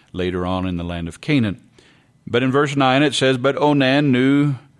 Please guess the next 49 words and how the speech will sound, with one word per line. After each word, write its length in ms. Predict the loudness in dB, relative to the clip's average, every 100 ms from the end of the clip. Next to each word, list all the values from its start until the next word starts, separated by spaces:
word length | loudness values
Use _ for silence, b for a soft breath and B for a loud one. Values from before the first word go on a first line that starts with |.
| b b b
that 340 | -2 0 0 0
the 200 | -2 2
heir 360 | 2 4 2
would 240 | 2 0 0
not 240 | 0 0
be 140 | -2 0
his, 560 | 0 0 2 0 -2
and 240 | -2 -2 -2
it 160 | -4
came 240 | -4 -2 -2
to 100 | -2
pass 460 | -2 0 0 -2
when 160 | -4 -2
he 140 | -2
went 180 | -2 -2
in 180 | 0 0
to 100 | 0
his 160 | -2 0
brother's 400 | 0 0 -2 -2
wife 400 | 0 0 0 -2
that 120 | -4
he 160 | -2
emitted 400 | 0 0 0 0
on 180 | 0 0
the 100 | 0
ground, 440 | -2 -2 0 0 0
lest 220 | -2 -4
he 80 | -6
should 300 | -4 -6 -2
give 420 | 0 0 -2 -10
an 160 | -4 -2
heir 340 | -2 0 0
to 220 | -2 -4 -4
his 180 | -4
brother. 400 | -2 0 0 0 -4 B B B B B B
And 160 | -2 0
the 80 | 0
thing 360 | 2 2 4
which 220 | 2 0 -2
he 160 | -2
did 340 | 0 0 0 0
displeased 680 | -2 -2 -2 0 0 -2
the 80 | -6
Lord, 440 | -4 0 0 0 -6 b b b b
therefore 540 | -2 0 0 2 0 2
he 160 | -2
killed 360 | -2 0 0 0
him 220 | 0 2
also." 420 | 2 0 -4 -8